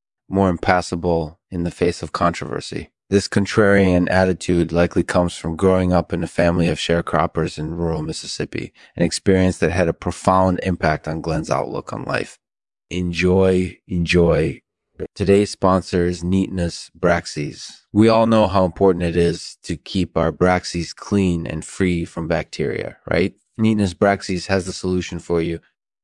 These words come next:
Their Braxies cleaner is the perfect way to keep your Braxies smelling fresh and bacteria free.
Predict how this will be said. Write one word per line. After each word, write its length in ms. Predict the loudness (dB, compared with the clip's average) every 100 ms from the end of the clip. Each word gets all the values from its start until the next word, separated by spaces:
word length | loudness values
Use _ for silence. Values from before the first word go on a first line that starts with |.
| _ _
Their 160 | -2 2
Braxies 500 | 4 4 2 -6 -4
cleaner 420 | 0 2 4 2
is 140 | 0
the 80 | -8
perfect 400 | -2 0 0 -2
way 200 | 2 2
to 140 | 0
keep 260 | -6 -6 -4
your 80 | -2
Braxies 440 | 2 2 0 -10
smelling 420 | -6 -2 -2 -2
fresh 480 | -6 -2 0 0 -4
and 120 | -8
bacteria 540 | -4 -6 -2 0 0 -2
free. 400 | -8 -10 -10